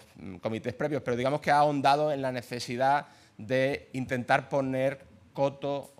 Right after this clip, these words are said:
poner una serie de trabas, límites, porque lo paradójico del asunto es que a nivel tecnológico es fácil, es relativamente fácil. Los medios existen, las posibilidades existen.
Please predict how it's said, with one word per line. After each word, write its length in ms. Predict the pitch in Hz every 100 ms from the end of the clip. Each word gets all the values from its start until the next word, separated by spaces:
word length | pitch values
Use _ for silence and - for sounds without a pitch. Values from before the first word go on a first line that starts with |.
| -
poner 480 | - 131 127 131 135
una 220 | 107 131
serie 340 | 117 131 127 131
de 140 | 120
trabas, 480 | 113 127 131 135 123
límites, 520 | 120 131 131 131 127 - _ - - _
porque 520 | 120 123 127 117 - 117
lo 200 | 117 113
paradójico 460 | 110 113 160 170
del 100 | 156
asunto 580 | 135 - 160 151 143 156 -
es 120 | 123
que 120 | 160
a 20 |
nivel 280 | 139 131 135
tecnológico 800 | 139 123 127 143 127 135 131 -
es 160 | 127 113
fácil, 400 | - - - 90
es 80 | 117
relativamente 580 | 139 139 117 120 113 104
fácil. 340 | - 156 - - _ _ _ _ _
Los 220 | 113 127
medios 300 | 117 139 156
existen, 560 | 135 - 139 - 98 82
las 160 | 101 113
posibilidades 520 | 131 120 120 131 123
existen. 380 | 104 110 -